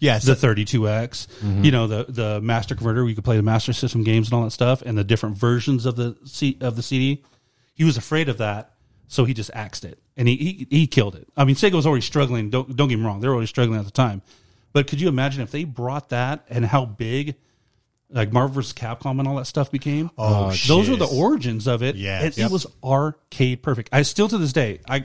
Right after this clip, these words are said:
Speaker 2: I, Alpha three, Street Fighter Alpha three, one of my favorite fighting games. The best version, I'm sorry, Sega, Sega Dreamcast, the best version is the Saturn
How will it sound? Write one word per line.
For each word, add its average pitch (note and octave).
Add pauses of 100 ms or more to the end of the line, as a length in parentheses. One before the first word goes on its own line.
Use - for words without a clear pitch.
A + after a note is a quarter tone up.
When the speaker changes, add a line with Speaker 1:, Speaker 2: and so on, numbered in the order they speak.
Speaker 2:
I, C3 (200)
Alpha D3
three, A2
Street -
Fighter D#3+
Alpha D3+
three, B2+
one B2
of C#3+
my C#3
favorite C3
fighting C3
games. C#3+ (360)
The C#3
best E3+
version, A#2 (640)
I'm A2
sorry, C3+
Sega, A#2+ (140)
Sega A2+
Dreamcast, A2 (200)
the G#2
best C3
version A2
is G2+
the G2
Saturn F2+